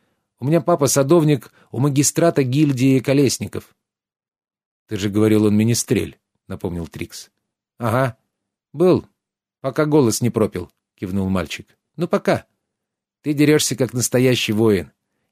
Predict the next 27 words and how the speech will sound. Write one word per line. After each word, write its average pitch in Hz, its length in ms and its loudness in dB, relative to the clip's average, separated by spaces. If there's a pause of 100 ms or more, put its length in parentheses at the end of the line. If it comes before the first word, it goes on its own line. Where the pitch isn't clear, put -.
Если 107 180 -6
будешь 127 300 0
сражаться 135 500 0
на 135 80 2
арене, 139 380 2 (360)
я 120 120 -4
на 139 80 -2
тебя 143 240 0
поставлю 139 440 0
все, 147 260 0
сколько 131 340 -2
будет». 127 400 -2 (720)
И 110 80 -12
он 113 220 -2
бодро 156 560 2
припустил 113 580 0
в 98 120 0
гору, 131 240 2
размахивая 95 580 0
руками 139 520 -4 (560)
и 170 140 -4
не 143 120 2
оглядываясь 95 720 0
на 98 100 -2
Трикса. - 540 -8 (1200)
Трикс - 380 -4
вздохнул. 107 720 -4